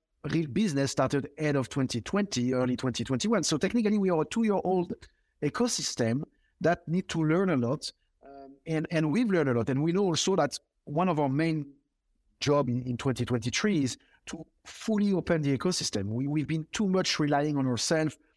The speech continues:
on socials dot com. A-, and, and our motto in twenty twenty-three is, uh, uh, fan token everywhere. And that's why we're launching our new blockchain. Uh, it's to allow any developer,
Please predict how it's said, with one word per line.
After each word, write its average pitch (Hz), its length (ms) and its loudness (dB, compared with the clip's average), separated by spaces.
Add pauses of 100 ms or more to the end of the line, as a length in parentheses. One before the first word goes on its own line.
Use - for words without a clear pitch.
(120)
on 131 120 0
socials 123 400 0
dot 117 180 -2
com. 160 340 2 (320)
A-, 143 180 -6
and, 147 280 0
and 147 220 0
our 139 240 2
motto 160 420 2
in 139 100 2
twenty 135 280 -2
twenty-three 139 500 0
is, 131 140 0
uh, 123 80 2 (440)
uh, 123 360 0
fan 170 240 0
token 139 400 0
everywhere. 156 580 0 (240)
And 127 320 -4
that's 135 140 0
why 147 120 4
we're 131 160 2
launching 131 280 0
our 123 80 2
new 135 220 2
blockchain. 175 400 0 (800)
Uh, 135 200 2
it's 147 220 -4
to 160 200 2
allow 190 260 2 (300)
any 175 260 0
developer, 147 580 0